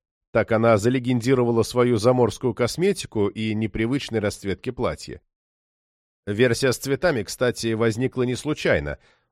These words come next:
Много позже в Эстонии ни для кого не будет секретом, что именно глава К Г Б сначала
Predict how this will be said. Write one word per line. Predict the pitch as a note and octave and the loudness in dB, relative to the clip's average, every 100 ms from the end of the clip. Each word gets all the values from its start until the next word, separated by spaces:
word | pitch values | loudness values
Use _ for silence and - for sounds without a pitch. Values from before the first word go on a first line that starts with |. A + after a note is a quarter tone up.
| - | -6
Много | A2 C3 C3 B2+ | 0 2 2 0
позже | - F#3+ D3+ G2+ G2 | 2 2 2 0 0
в | G#2+ | 0
Эстонии | - - G3+ D#3 G#2 | -2 0 2 2 0
ни | G2+ | 0
для | G#2 C3 | 2 2
кого | D3+ D3 C3+ | 2 2 2
не | G#2+ | 2
будет | G2 A2 - | -2 -4 -4
секретом, | C#3 - G3 G3+ G2+ D#2 - - | -6 -2 -2 0 -2 -4 -10 -18
что | - B2+ A#2+ | -8 -2 0
именно | A#2+ D#3+ D#3+ A#2 G2+ | 0 0 0 0 -2
глава | F#2+ A#2 C3 B2+ F#2 | -2 0 2 2 0
К | - | -2
Г | A2 C3 | -2 -2
Б | C3 G3+ G3+ | 0 0 0
сначала | - G#2+ - C3 A2+ G2+ | -2 -2 2 2 2 0